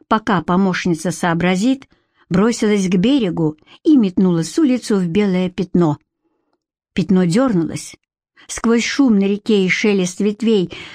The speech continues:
до её обострившегося слуха долетел слабый вскрик: "Попала!" Ну, ещё бы! Это не шутки.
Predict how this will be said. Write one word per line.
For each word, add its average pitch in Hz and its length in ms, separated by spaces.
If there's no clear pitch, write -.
до 190 100
её 220 240
обострившегося 202 880
слуха 233 400
долетел 185 480
слабый 214 500
вскрик: 254 540
"Попала!" 233 1000
Ну, 220 380
ещё 233 640
бы! 214 300
Это 165 360
не 214 220
шутки. 208 800